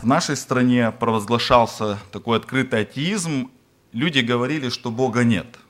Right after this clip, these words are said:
И я чётко помню с детства такую сцену, когда мы с моим братом старшим разговаривали с друзьями по двору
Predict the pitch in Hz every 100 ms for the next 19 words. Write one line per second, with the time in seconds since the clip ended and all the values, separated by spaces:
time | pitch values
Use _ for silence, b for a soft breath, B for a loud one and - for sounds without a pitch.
0 | _ _ - 117 123 113 147 143 113 -
1 | 131 123 110 98 120 120 - 110 101 B
2 | B B B 110 113 120 104 - 165 156
3 | 113 98 107 104 101 98 82 B B B
4 | - 113 110 101 123 151 123 113 - 123
5 | 117 - 113 107 - - 82 104 104 98
6 | 123 117 113 107 104 101 - - - _
7 | _ - - 104 104 117 113 104 - 98
8 | 107 127 190 220